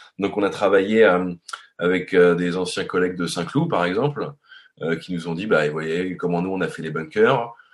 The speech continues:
Euh, ils ont eu la gentillesse de, de, de m'envoyer quelques photos pour que je puisse les communiquer auprès de mes membres pour dire, voilà comment s'effectueront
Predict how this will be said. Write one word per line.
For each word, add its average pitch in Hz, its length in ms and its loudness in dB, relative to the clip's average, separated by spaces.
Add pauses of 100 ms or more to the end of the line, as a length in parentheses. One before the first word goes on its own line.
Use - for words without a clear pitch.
(280)
Euh, 85 280 0
ils 87 120 -4
ont 90 40 0
eu 90 80 0
la 87 100 4
gentillesse 95 580 -2
de, 85 160 0
de, 82 200 -4
de 87 100 -6
m'envoyer 92 460 -2
quelques 92 320 -6
photos 107 440 -2
pour 82 120 -10
que 78 80 -10
je 87 40 -6
puisse - 240 -12
les 90 120 -8
communiquer 92 640 -4
auprès 87 260 -4
de 85 60 -6
mes 87 100 -2
membres 98 340 0
pour 87 200 -2
dire, 90 160 -2
voilà 110 320 2
comment 101 260 -4
s'effectueront 95 800 -8